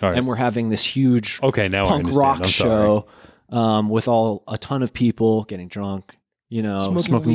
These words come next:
Speaker 3: weed.
Speaker 2: weed,
Speaker 3: Yeah.
Speaker 2: um,
Speaker 3: In a very quiet place in, like, the
Speaker 2: Yeah.
Speaker 3: middle of the woods,
Speaker 2: the middle
Speaker 3: you
Speaker 2: of
Speaker 3: know
Speaker 2: the
Speaker 3: what I mean?
Speaker 2: woods, right.
Speaker 3: Very disruptive. Yeah.
Speaker 2: Yeah. So it started getting pretty rowdy. Um,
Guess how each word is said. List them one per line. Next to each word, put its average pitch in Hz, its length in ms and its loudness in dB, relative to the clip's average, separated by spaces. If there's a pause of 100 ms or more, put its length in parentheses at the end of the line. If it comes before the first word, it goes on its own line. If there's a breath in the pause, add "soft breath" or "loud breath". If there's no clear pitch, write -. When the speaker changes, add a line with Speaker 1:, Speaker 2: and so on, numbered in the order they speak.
Speaker 3:
weed. - 0 -
Speaker 2:
weed, 117 380 4
Speaker 3:
Yeah. 151 340 -8
Speaker 2:
um, 104 400 -4
Speaker 3:
In 226 60 4
a 240 40 4
very 254 200 2
quiet 165 800 -2
place 156 360 -6
in, 160 120 -12
like, 151 200 -14
the 151 120 -12
Speaker 2:
Yeah. 123 140 2
Speaker 3:
middle 160 260 -4
of 156 160 -8
the 156 80 -4
woods, 135 480 -6
Speaker 2:
the 131 60 0
middle 131 160 4
Speaker 3:
you 123 80 2
Speaker 2:
of 117 40 2
Speaker 3:
know 120 60 4
Speaker 2:
the 113 60 0
Speaker 3:
what 117 60 0
I 117 40 2
mean? 110 80 2
Speaker 2:
woods, - 260 -8
right. 123 340 0 (120)
Speaker 3:
Very 180 260 0
disruptive. 175 760 -6
Yeah. 165 460 2
Speaker 2:
Yeah. 139 80 0
So 127 160 -2
it 117 60 -2
started 123 260 -2
getting 120 160 0
pretty 117 240 0
rowdy. 113 720 0 (340 loud breath)
Um, 104 760 0